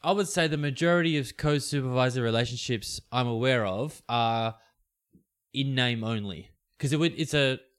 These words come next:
it is a requirement to have at least one co-, co-supervisor at each of the Australian universities I've worked at.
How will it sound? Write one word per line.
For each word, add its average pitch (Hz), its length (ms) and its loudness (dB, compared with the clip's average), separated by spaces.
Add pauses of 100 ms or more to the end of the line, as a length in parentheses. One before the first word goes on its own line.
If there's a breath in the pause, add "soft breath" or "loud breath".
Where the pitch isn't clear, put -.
(160)
it 165 140 2
is 175 140 4
a 160 40 2
requirement 143 640 0
to 156 80 -4
have 139 220 0
at 127 60 0
least 131 220 -2
one 135 180 -2
co-, 135 200 -6 (160)
co-supervisor 135 720 -2
at 165 220 -2 (160)
each 151 320 -4
of 135 100 -8
the 139 300 -2 (760)
Australian 139 400 -2
universities 131 560 -2
I've 120 140 -4
worked 127 260 -4
at. 196 220 -6